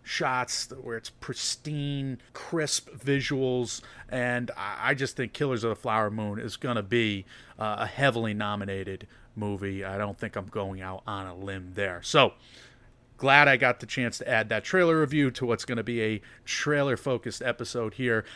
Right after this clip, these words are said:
but I also want to add a movie review, and this, of course, will be non-spoilers for Sanctuary. <laughs> Sanctuary has vaulted into the, my top ten films of the year, and I'll end with those ten. But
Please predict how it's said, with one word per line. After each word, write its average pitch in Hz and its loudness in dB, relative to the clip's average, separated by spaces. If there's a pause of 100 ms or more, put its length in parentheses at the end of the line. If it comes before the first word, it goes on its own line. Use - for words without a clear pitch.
(140)
but 127 6
I 135 6
also 185 2
want 127 0
to 131 -2
add 117 2
a 117 0
movie 160 8
review, 104 -2 (220)
and 113 -2
this, 120 -4
of 123 -8
course, 120 -2
will 123 0
be 110 -2
non-spoilers 110 -2 (300)
for 123 4
Sanctuary. 110 0
<laughs> - -4
Sanctuary 143 4 (300)
has 127 2
vaulted 139 2
into 127 -2
the, 117 0
my 120 0
top 120 0
ten 110 0
films 110 -2
of 110 -2
the 104 -2
year, 104 -2
and 101 -4
I'll 101 -6
end 107 -4 (280)
with 107 0
those 104 0
ten. 101 -4 (300)
But 117 4